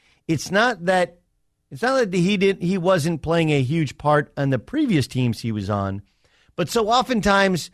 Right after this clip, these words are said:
he was passive aggressive. You know, Pat Riley ran the Miami Heat, and when he was in Cleveland, he was passive aggressive about coaches,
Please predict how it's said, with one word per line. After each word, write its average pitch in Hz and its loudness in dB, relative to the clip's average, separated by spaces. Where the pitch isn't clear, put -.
he 202 -2
was 180 0
passive 165 0
aggressive. 143 0
You 131 -4
know, 147 2
Pat 143 0
Riley 175 2
ran 131 0
the 123 -4
Miami 117 2
Heat, 117 -2
and 135 0
when 127 0
he 135 2
was 139 0
in 160 0
Cleveland, 180 0
he 151 2
was 147 0
passive 160 -2
aggressive 151 0
about 123 0
coaches, 180 -2